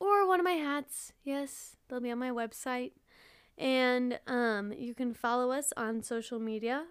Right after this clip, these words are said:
on Instagram at Three Cheese Blend Pod. And now we have a Facebook page. We are getting places.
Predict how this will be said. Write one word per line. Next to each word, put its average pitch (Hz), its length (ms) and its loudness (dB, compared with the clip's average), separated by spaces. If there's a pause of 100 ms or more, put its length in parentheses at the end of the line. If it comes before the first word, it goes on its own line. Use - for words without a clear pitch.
on 220 160 -4
Instagram 247 840 -4
at 220 200 -4
Three 226 200 -6
Cheese 226 260 -8
Blend 214 280 -4
Pod. 247 420 2 (440)
And 392 420 4 (140)
now 277 280 4
we 277 140 2
have 277 140 0
a 330 80 -2
Facebook 220 680 -4
page. 220 640 -4 (360)
We 220 320 0 (120)
are 254 380 0 (420)
getting 254 400 4
places. 254 840 4